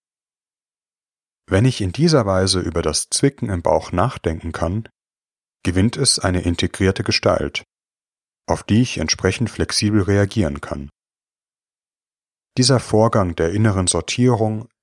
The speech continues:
ist keineswegs selbstverständlich, wie man etwa von Angst- oder Somatisierungsstörungen weiß, wo oftmals diese Art der Symbolisierungsfähigkeit beeinträchtigt ist, nicht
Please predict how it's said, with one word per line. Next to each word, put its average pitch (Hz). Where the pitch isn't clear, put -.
ist -
keineswegs 98
selbstverständlich, -
wie 98
man 101
etwa 95
von -
Angst- 90
oder 80
Somatisierungsstörungen 82
weiß, 76
wo -
oftmals -
diese 147
Art 101
der 90
Symbolisierungsfähigkeit 90
beeinträchtigt -
ist, -
nicht 107